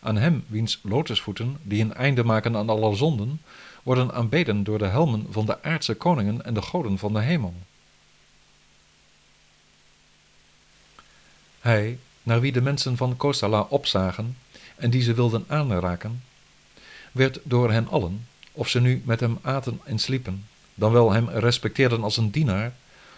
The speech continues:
gevolgd naar de plaats waarheen hij vertrokken was en waar alle bhakti-yoga-beoefenaren naartoe gaan.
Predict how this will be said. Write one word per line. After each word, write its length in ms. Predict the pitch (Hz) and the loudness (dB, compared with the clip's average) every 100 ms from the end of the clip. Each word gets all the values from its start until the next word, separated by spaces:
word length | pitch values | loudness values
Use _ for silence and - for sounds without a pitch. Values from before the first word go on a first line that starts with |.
| - | -8
gevolgd 540 | 151 139 190 - - - | -2 2 2 2 -8 -4
naar 180 | 110 | -2
de 80 | 104 | 0
plaats 320 | - 160 113 | 0 -2 -2
waarheen 340 | 101 101 127 120 | 0 2 2 2
hij 140 | 101 | 0
vertrokken 480 | 98 113 185 190 101 | -2 -4 -2 -2 -2
was 320 | 87 90 - - - - - - | -4 -6 -10 -18 -20 -20 -20 -8
en 160 | 117 110 | -2 0
waar 180 | 107 | 0
alle 380 | - 160 113 107 - | 2 2 2 0 0
bhakti-yoga-beoefenaren 1300 | 120 - 113 170 170 95 104 104 - 107 110 123 | 0 2 0 2 2 0 0 -4 0 0 2 2
naartoe 300 | 123 127 214 | 0 0 -2
gaan. 340 | - 95 92 | -4 -6 -8